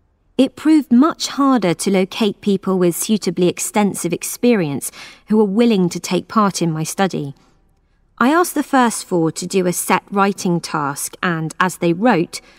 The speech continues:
to talk into a tape recorder, a technique known as think aloud. This was in order to get experimental data. Whilst they were doing this,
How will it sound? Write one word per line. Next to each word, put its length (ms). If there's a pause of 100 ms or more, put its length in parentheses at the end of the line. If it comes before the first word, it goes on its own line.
(140)
to 100
talk 400
into 200
a 40
tape 300
recorder, 460 (480)
a 60
technique 640
known 300
as 320 (160)
think 220
aloud. 500 (500)
This 280
was 160
in 120
order 280
to 140
get 260
experimental 800
data. 560 (920)
Whilst 360
they 120
were 120
doing 340
this, 320